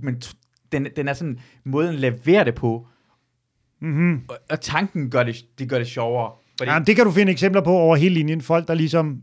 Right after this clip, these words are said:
Speaker 2: har en eller anden joke på deres repertoire, hvor folk siger, "Ah, hvor er det plat-agtigt." Og så vil alle tænke, "Ah,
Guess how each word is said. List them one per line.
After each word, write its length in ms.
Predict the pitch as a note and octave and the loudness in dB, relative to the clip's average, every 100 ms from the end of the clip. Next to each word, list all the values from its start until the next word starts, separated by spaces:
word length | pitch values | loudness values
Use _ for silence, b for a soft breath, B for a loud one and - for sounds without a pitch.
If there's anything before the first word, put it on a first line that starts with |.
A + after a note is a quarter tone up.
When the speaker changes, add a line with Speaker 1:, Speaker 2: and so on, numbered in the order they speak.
| - | -14
Speaker 2:
har 220 | B2 C3+ | -8 -4
en 80 | C3 C#3 | -4 -2
eller 260 | E3+ F#3+ | -2 0
anden 140 | E3 D3+ | 0 2
joke 220 | D#3 C#3+ | 0 0
på 80 | D3+ | 0
deres 220 | D3 B2+ | 0 2
repertoire, 440 | C3+ A#2 C3+ B2+ C#3+ | 0 -2 0 -2 -2
hvor 120 | C#3+ | -4
folk 260 | C3+ D#3 D3+ | -2 0 0
siger, 120 | C#3+ A#2+ | -2 -2
"Ah, 240 | A#2+ B2+ | 0 0
hvor 100 | A2 | -2
er 40 | A#2 | -4
det 280 | B2+ A2 - - | -2 -4 -10 -16
plat-agtigt." 680 | A2+ A#2 - C3 B2+ B2 A2 _ _ - | -10 -10 -12 -10 -8 -8 -14 _ _ -6
Og 140 | C#3+ | -4
så 200 | D3+ D3+ C#3 | -4 -6 -6
vil 100 | D3+ | -6
alle 300 | D3 D3+ E3+ | -4 -4 -4
tænke, 360 | C#3+ C#3+ C#3 | -6 -6 -6
"Ah, 220 | B2+ C#3 | -8 -6